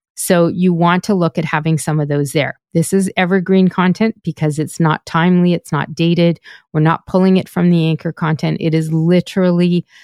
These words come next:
something you have a stash of that you add into your consistent plan every cycle that you put your content out there. Then you may have short videos, which are under sixty seconds, or long videos, which are ones that are over two minutes.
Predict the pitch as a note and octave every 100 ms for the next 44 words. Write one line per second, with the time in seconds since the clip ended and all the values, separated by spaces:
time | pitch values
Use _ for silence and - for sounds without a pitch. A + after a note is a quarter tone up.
0 | - - E3 F3 E3+ D#3+ D#3 D3 - F3
1 | D#3+ E3 D#3+ F#3 F3+ D#3 E3+ E3 - D#3+
2 | D#3+ D#3 - E3+ E3 F3 E3 D#3 E3 D3
3 | D#3 - D#3 D#3+ - D3 D3 C#3+ - D3
4 | D3+ D3 D3+ - - C#3+ - C#3 D3 -
5 | E3 D#3+ - D#3+ - E3+ - D3 D3+ D3
6 | C3+ D#3+ D#3 - - _ - A#3 C#4+ C#4+
7 | B3+ A3+ F#3+ C#3+ - G#3 A3 G3+ A3+ A3+
8 | A3+ A#3+ - F#3 F3 D#3+ D3+ - D#3 -
9 | F3 E3+ - F#3 - - A3 A#3+ C#4+ A#3+
10 | D3+ C#3 D3+ D#3+ - E3 F3 E3 D#3+ D#3+
11 | - E3+ D#3+ F3 F3 F3+ E3+ - - F#3+
12 | F3+ D#3+ B2 - - -